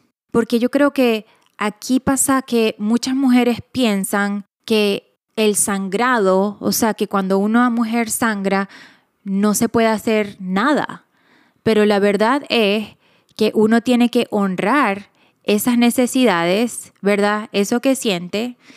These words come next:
Y obviamente, si tienes una pareja, ¿cómo puedes lograr nutrir esas sensaciones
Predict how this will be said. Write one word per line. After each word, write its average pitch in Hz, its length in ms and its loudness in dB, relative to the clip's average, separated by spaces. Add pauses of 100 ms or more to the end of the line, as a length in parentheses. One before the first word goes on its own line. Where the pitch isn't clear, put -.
(200)
Y 226 340 -2
obviamente, 240 920 -4 (540)
si - 180 -6
tienes 202 300 -2 (440)
una 226 260 -4
pareja, 170 640 -8 (720)
¿cómo 202 240 -2
puedes 226 520 -2 (360)
lograr 208 920 0 (580)
nutrir 220 920 0 (440)
esas 226 340 0
sensaciones 208 1160 -2